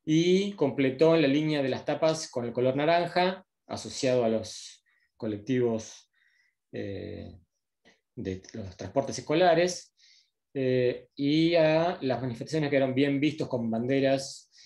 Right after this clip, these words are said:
Eh, creo que quedamos contentos todos con este número, eh, particular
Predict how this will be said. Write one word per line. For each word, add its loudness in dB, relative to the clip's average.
Eh, 0
creo 2
que 2
quedamos -2
contentos -4
todos 2
con -2
este -2
número, 0
eh, -6
particular -2